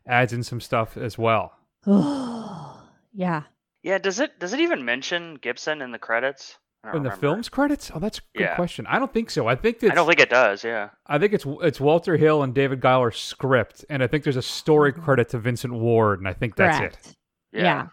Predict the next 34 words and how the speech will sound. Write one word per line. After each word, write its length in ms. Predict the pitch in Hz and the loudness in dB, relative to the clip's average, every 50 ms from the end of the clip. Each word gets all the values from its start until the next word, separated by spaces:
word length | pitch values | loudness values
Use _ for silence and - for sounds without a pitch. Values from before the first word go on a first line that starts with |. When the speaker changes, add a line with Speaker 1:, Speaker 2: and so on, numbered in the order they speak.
| _ _ - | _ _ 0
Speaker 2:
There 240 | 214 208 220 226 226 | 2 2 4 4 2
is 260 | 220 220 208 185 - | 2 2 0 -2 -2
nothing 720 | 208 202 208 226 - - 247 240 240 233 233 233 240 226 _ _ _ - | -2 0 0 -2 -2 -4 -4 -4 -4 -4 -4 -6 -8 -8 _ _ _ -4
really 500 | 190 208 208 202 208 190 190 185 185 _ _ _ _ _ - | 0 0 2 2 2 0 0 -2 -4 _ _ _ _ _ -4
credited 640 | - 240 220 208 196 190 175 170 151 151 151 147 - _ _ _ _ _ | 2 4 4 4 4 4 2 0 -2 -4 -6 -10 -18 _ _ _ _ _
to 100 | - 190 | -8 -6
Gibson. 520 | 160 170 160 143 - - 143 143 - 151 - _ _ _ _ _ | -2 -2 -4 -4 -6 -12 -12 -12 -12 -14 -18 _ _ _ _ _
Heads 360 | - - - 240 220 196 180 | -12 0 4 4 4 6 6
up 180 | 202 196 - - | 4 4 2 2
for 220 | - - 208 196 | 0 2 2 2
the 140 | 175 175 - | 2 0 -2
audience. 520 | 160 180 196 202 185 165 - - 160 - - | 0 2 2 2 2 0 -6 -10 -14 -16 -16
We 180 | 196 220 254 269 | -12 -8 -6 -2
are 180 | - 269 269 | 0 0 0
going 300 | 240 233 233 220 214 208 196 | 2 2 0 0 0 -2 -4
to 460 | - 214 190 180 175 165 165 - 156 _ _ _ _ _ _ _ _ - - | -2 0 0 0 0 -2 -4 -6 -12 _ _ _ _ _ _ _ _ -10 0
do 220 | 165 220 208 185 | 2 2 2 2
another 420 | 180 175 180 185 196 - 170 156 - | 0 2 2 0 2 2 0 -2 0
episode. 680 | - 160 - - 156 - - - - - - - - _ _ - - | -2 -4 -4 -6 -8 -8 -8 -10 -8 -8 -12 -14 -16 _ _ -2 0
Our 100 | 202 208 | 0 0
next 420 | 208 220 247 277 311 311 - - | 2 2 4 4 4 2 2 0
episode 560 | 254 247 214 214 - - 175 160 156 - 156 | 0 2 2 0 -2 0 0 -2 0 -2 -4
Speaker 1:
Mm. 180 | 123 113 107 - _ _ | -8 -10 -10 -12 _ _
Speaker 2:
is 220 | - 202 202 180 175 | -2 -2 -2 -2 0
going 280 | - 208 190 190 190 190 | 0 0 0 0 -2 -2
to 140 | - 196 | -4 -4
be 280 | 165 165 175 170 165 160 | -4 -2 -4 -4 -4 -4
on 240 | - - 170 170 170 | -4 -6 -6 -6 -4
the 140 | 160 175 - | -4 -4 -2
unproduced 840 | - 185 185 190 185 - 190 170 175 170 165 156 - - - - - _ _ _ _ _ - | -2 -2 -2 -2 -2 -4 -2 0 0 0 0 -2 -4 -6 -18 -20 -20 _ _ _ _ _ -20
screenplay, 720 | - - 190 180 165 151 160 - 160 147 135 107 139 - _ _ _ _ - | -12 -6 -4 -4 -4 -4 -6 -6 -6 -6 -4 -6 -8 -10 _ _ _ _ -8
the 80 | - 180 | -6 -2
William 380 | 165 180 170 165 160 160 160 156 | 0 0 0 0 -2 -4 -6 -4
Gibson 520 | - 156 147 - - 156 151 147 147 | -4 -6 -6 -4 -6 -6 -6 -4 -6